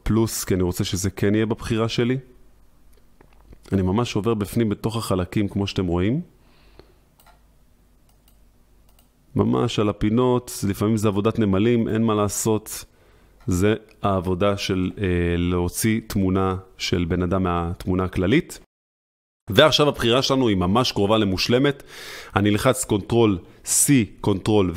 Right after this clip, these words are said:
V, התווספה לנו פה, אה, ש-, אה, שכבה חדשה, אני אכבה את השכבה הקודמת, ושימו לב, זה באמת כזה פשוט. אתם צריכים פשוט להתאמן,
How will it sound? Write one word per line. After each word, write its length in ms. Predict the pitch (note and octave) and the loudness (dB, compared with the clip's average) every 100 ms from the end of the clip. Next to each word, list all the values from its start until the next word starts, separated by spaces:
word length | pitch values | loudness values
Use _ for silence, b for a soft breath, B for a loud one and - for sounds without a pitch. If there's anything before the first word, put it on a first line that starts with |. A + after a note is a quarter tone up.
| F#2+ | 2
V, 40 | C3+ D#3 - B B B G#2+ | 2 2 -6 B B B -4
התווספה 600 | G2 G2 G#2 - C3+ C#3 | -2 -2 -2 0 4 4
לנו 280 | B2+ A2+ | 4 2
פה, 240 | - G2 - B B - | 0 0 -2 B B -2
אה, 40 | G2 F#2 F2+ F2 F2 - | 0 2 2 0 -2 -6
ש-, 240 | C3 - - | -4 -2 0
אה, 420 | G2+ F2+ F2 F2 | 0 2 0 -2
שכבה 340 | - F2+ A2 | -2 0 0
חדשה, 480 | - A2 F#2 - D#3+ E3+ B B | 0 0 0 4 4 2 B B
אני 140 | G2 G2 | -2 -2
אכבה 360 | - F#2+ F#2 | -2 0 2
את 100 | D3+ | 2
השכבה 260 | C#3 A#2 A#2 | 0 0 0
הקודמת, 380 | A2 A2 D3 B2 | 2 2 0 0
ושימו 380 | F#2 - E3 F3 | -2 0 2 2
לב, 220 | D#3+ G2+ - b b b b b b _ _ _ _ - | 2 -2 -8 b b b b b b _ _ _ _ -4
זה 280 | G2+ F2 G#2 | -2 0 4
באמת 380 | A#2 A#2 E3 | 4 6 4
כזה 240 | - C#3 D#3+ | 4 2 2
פשוט. 520 | C3 - D#3 - - - B B G#2 | 0 2 2 0 -8 -18 B B -4
אתם 180 | - | -2
צריכים 320 | G2+ A#2+ B2+ A#2+ | -2 -2 -2 -2
פשוט 320 | B2 C#3+ B2+ | -2 -2 0
להתאמן, 480 | A#2+ G2+ G2+ E3+ | 0 0 2 2